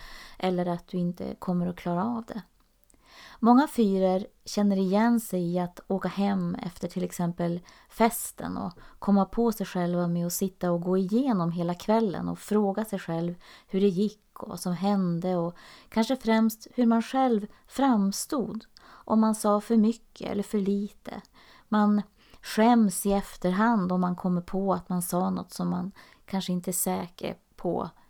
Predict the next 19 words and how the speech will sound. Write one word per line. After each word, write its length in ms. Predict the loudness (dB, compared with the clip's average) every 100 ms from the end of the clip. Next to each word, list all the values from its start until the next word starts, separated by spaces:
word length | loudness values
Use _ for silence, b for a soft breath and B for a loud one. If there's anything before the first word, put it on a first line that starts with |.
| _
gick 200 | -4 -2
hem 380 | 0 0 0 -6 -12
hos 280 | -12 -10 -8
alla. 300 | -10 -12 -16 -20 _ _ _ _ _ _ B B B B B B
Så 180 | 2 2
öva 420 | 4 4 4 4 0
dig 240 | 0 -2
i 320 | -4 -4 -4 -6
att 200 | -8 -2
när 340 | 2 6 4 4
känslan 720 | 0 -2 0 -2 -4 -4 0
kommer 600 | 2 4 2 0 -6 -10 b b b
istället 880 | -4 -4 0 2 4 2 0 -4 -18
tänka, 560 | -6 -4 -4 -4 -4 -6 -8 _ _ b b b b b
"Nu 160 | -2 -2
känns 420 | -2 -2 -2 -2
det 120 | -4
så 100 | -4
här." 340 | -4 -6 -10